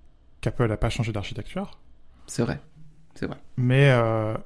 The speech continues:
Speaker 1: elle l'améliore, elle la densifie, elle abaisse sa finesse de gravure,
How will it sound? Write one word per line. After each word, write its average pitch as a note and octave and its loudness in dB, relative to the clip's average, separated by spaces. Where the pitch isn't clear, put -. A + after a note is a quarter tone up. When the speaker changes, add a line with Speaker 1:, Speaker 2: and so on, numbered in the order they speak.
Speaker 1:
elle A#2+ -2
l'améliore, A2+ 2
elle A2+ 0
la A2 -2
densifie, C#3+ 0
elle A2+ -2
abaisse A#2+ 0
sa A#2+ -2
finesse A2+ -2
de A2 -2
gravure, A#2 0